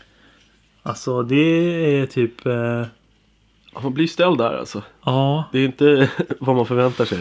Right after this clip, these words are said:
Speaker 1: Nej. Så jag rusar fram och ska försöka nita den jäveln.
Speaker 2: Mm.
Speaker 1: Men han blir ju lika ställd när han ser mig. Så han ramlar ju baklänges ut genom fönstret.
Speaker 2: Mm.
Speaker 1: Och så ruschar jag ner och, och ska ta yxan och försöka jaga bort dem. Då har de redan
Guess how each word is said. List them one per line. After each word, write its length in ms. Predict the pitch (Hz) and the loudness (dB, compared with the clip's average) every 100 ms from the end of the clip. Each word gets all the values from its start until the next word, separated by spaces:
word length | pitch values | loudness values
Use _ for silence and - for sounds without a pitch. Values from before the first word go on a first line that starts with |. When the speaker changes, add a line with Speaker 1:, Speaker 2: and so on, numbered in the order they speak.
| 87 | -4
Speaker 1:
Nej. 600 | - 147 160 185 214 214 - - - 151 175 - _ _ - - 139 - - | 2 4 4 4 4 2 0 -12 -12 -10 -10 -12 _ _ -2 0 0 -2 -8
Så 180 | - 151 | 0 4
jag 120 | 156 | 6
rusar 260 | 160 151 165 | 4 2 0
fram 200 | 165 165 | 2 0
och 60 | |
ska 100 | 131 | 0
försöka 160 | 127 123 | 2 2
nita 600 | 127 131 117 - 151 113 107 | 4 2 2 2 2 0 -2
den 180 | 123 117 | -2 2
jäveln. 340 | 110 107 107 104 - - _ - | 2 0 -2 -8 -18 -20 _ -10
Speaker 2:
Mm. 200 | 101 90 90 | -8 -8 -4
Speaker 1:
Men 180 | 131 117 | 0 2
han 160 | 127 | 4
blir 120 | 143 160 | 4 4
ju 80 | |
lika 260 | 151 139 120 | 4 4 0
ställd 380 | - 123 117 113 | 2 2 2 0
när 80 | 110 | -2
han 180 | 107 | -2
ser 180 | 107 120 | -2 -2
mig. 420 | 120 147 110 107 - _ _ _ _ _ _ _ _ | 0 2 0 -2 -12 _ _ _ _ _ _ _ _
Så 140 | - 117 | -4 0
han 140 | 127 | 2
ramlar 180 | 147 139 | 4 2
ju 40 | 131 | 4
baklänges 500 | 127 120 165 139 117 | 2 2 2 2 2
ut 140 | 107 | 0
genom 140 | 107 104 | -2 2
fönstret. 420 | 147 143 - 123 | 2 2 -4 -2
Speaker 2:
Mm. 160 | 135 120 - - _ _ _ - - _ _ _ _ _ _ _ _ _ | -2 -2 -6 -20 _ _ _ -20 -20 _ _ _ _ _ _ _ _ _
Speaker 1:
Och 120 | 143 117 | -6 2
så 180 | 131 | 4
ruschar 360 | 127 127 - 139 | 4 4 4 2
jag 100 | 120 | 4
ner 240 | 139 123 | 2 2
och, 320 | 113 110 117 123 | 2 2 0 0
och 200 | 113 107 | 0 0
ska 140 | 110 | -4
ta 200 | 113 113 | -2 -2
yxan 340 | 110 - 143 | -2 -2 -2
och 80 | 110 | -2
försöka 240 | 113 107 110 | -4 -2 0
jaga 360 | 113 110 110 | 0 0 -2
bort 240 | 120 139 - | -2 -4 -4
dem. 220 | 107 113 | -4 0
Då 100 | 123 | 2
har 100 | 117 | 2
de 160 | 113 107 | 0 -2
redan 320 | 107 107 | -4 -6